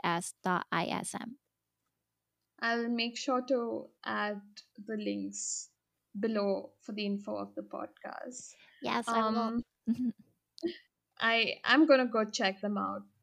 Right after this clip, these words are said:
Speaker 2: I think I already
Speaker 1: Mm-hmm.
Speaker 2: follow your page, but I haven't seen the r dot e dot a r underscore underscore.
Speaker 1: <laughs> Yes, go and
Speaker 2: Um,
Speaker 1: subscribe.
Speaker 2: another thing provides, you've been working and living all over the world.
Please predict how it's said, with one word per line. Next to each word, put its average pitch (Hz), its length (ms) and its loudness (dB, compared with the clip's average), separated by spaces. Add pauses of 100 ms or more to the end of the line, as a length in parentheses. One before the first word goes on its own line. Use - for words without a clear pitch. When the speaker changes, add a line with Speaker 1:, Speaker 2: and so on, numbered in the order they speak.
(240)
Speaker 2:
I 226 80 -4
think 330 160 8
I 277 180 12
already 233 500 6
Speaker 1:
Mm-hmm. 254 60 2
Speaker 2:
follow 220 260 2
your 214 280 2
page, 311 260 4 (120)
but 240 120 -2
I 226 180 -2
haven't 220 320 -6
seen 208 440 -8
the 202 300 -2 (560)
r 208 280 4
dot 202 400 -4
e 208 240 -8
dot - 420 -8
a 113 140 -4
r - 280 -12
underscore - 480 -14
underscore. 269 500 6 (300)
Speaker 1:
<laughs> - 0 - (460)
Yes, - 400 2
go 190 260 4
and 190 140 2
Speaker 2:
Um, - 0 -
Speaker 1:
subscribe. 220 680 2 (560)
Speaker 2:
another 269 440 10
thing 359 220 8
provides, 214 420 8
you've 262 180 2
been 403 180 8
working 285 540 8
and 269 140 6
living 240 260 4
all 220 200 4
over 226 180 -4
the 233 140 -4
world. 196 360 -12